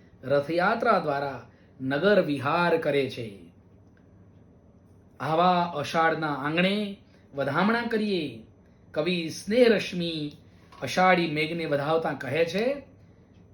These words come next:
"જાનૈયા મેઘને કન્યા કોડ ભરી વસુંધરા, પત્રે પત્રે પુષ્પે પુષ્પે મોતી મંગલસૂત્રના."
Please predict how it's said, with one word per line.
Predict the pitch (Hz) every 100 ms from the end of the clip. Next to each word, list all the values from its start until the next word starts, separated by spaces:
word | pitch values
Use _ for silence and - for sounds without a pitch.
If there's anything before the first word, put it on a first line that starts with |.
| 131
"જાનૈયા | 123 139 175 214 214 208 185 165
મેઘને | 156 175 185 190 175
કન્યા | 156 143 175 175 170 -
કોડ | 160 185
ભરી | 147 160 170 147
વસુંધરા, | 143 170 185 147 131 190 170 127 - - - - - - _ - -
પત્રે | 220 226 - 196 175 156
પત્રે | 170 170 - 175 160 151 196
પુષ્પે | 208 - - 160 151
પુષ્પે | 127 185 - - 160 139 127 - - -
મોતી | 135 208 220 175 156 143
મંગલસૂત્રના." | 170 262 202 151 156 131 139 131 120 110